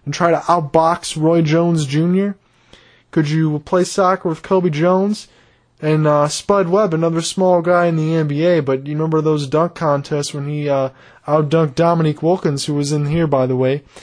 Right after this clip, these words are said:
Dominique Wilkins and, um, Spud Webb. Uh, Grant Fuhr, goalie for the N H L. Andre Rison in the N F L. See if we got some baseball in here.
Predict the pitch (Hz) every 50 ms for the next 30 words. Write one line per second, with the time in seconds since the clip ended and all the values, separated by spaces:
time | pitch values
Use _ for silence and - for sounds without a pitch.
0 | - - - _ _ _ _ - 160 160 165 165 165 160 156 - 156 160 165 160
1 | - 190 190 196 - - - - - - _ _ - 147 143 143 143 139 139 135
2 | 131 131 131 135 139 135 - - - - 175 160 156 147 139 147 160 170 190 196
3 | 190 - - - - - - - - _ _ - 151 147 139 143 135 127 151 170
4 | 185 190 165 165 160 - 196 196 196 180 160 139 147 156 160 175 185 190 190 -
5 | - 160 147 147 147 156 160 160 156 151 - - 175 165 170 190 196 - - -
6 | - - _ _ _ _ _ _ _ _ _ _ _ - - _ _ - 143 151
7 | 156 156 156 160 156 156 143 147 147 147 151 160 170 165 175 185 180 175 156 147
8 | 143 147 151 151 156 156 - - 175 175 180 190 190 _ _ _ - _ _ -
9 | - - 202 190 196 190 190 185 - - 180 165 151 139 135 - - - - -
10 | 151 156 165 160 - - - 127 123 123 127 131 131 131 127 127